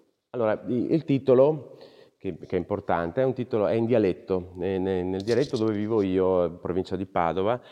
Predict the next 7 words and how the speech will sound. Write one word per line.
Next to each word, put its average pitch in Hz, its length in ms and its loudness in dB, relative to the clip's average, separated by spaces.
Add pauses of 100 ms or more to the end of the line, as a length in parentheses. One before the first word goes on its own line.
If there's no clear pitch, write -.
(200)
eh, 95 340 0
per 104 240 -2
dire 131 340 4
nido 110 840 0 (120)
si - 160 -12
dice 107 300 -2
gnaro. 82 640 0